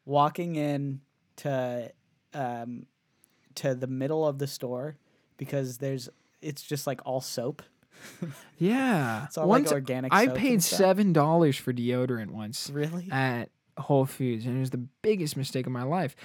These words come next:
Speaker 2: because I knew it was,
Speaker 1: Biggest
Speaker 2: I
Speaker 1: mistake.
Speaker 2: knew it was that hippie junk, okay?
Speaker 1: <laughs> Yeah,
Speaker 2: I
Speaker 1: and
Speaker 2: knew
Speaker 1: it
Speaker 2: it was that
Speaker 1: didn't
Speaker 2: hippie
Speaker 1: work.
Speaker 2: junk. It was called Everyman Jack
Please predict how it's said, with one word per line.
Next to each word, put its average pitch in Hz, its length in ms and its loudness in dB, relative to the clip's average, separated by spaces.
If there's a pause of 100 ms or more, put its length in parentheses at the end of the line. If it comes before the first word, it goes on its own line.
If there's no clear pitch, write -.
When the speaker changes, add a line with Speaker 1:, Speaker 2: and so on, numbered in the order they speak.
(120)
Speaker 2:
because 160 200 -2
I 185 80 4
knew 240 160 2
it 247 140 4
was, 180 260 2
Speaker 1:
Biggest - 280 -6
Speaker 2:
I 214 100 8
Speaker 1:
mistake. 208 140 8
Speaker 2:
knew 285 240 8
it 220 60 10
was 180 160 6
that 165 160 6
hippie 143 360 2
junk, 113 380 -4
okay? 135 360 -4
Speaker 1:
<laughs> - 20 -2
Yeah, 131 380 -2
Speaker 2:
I - 60 -2
Speaker 1:
and 214 80 4
Speaker 2:
knew 233 60 6
Speaker 1:
it 233 40 8
Speaker 2:
it - 0 -
was 180 80 6
that 160 120 6
Speaker 1:
didn't 160 100 4
Speaker 2:
hippie 143 60 0
Speaker 1:
work. 135 60 2
Speaker 2:
junk. 123 180 -2
It 156 80 2
was 180 100 4
called 151 240 0 (360)
Everyman 151 760 2
Jack 123 400 -4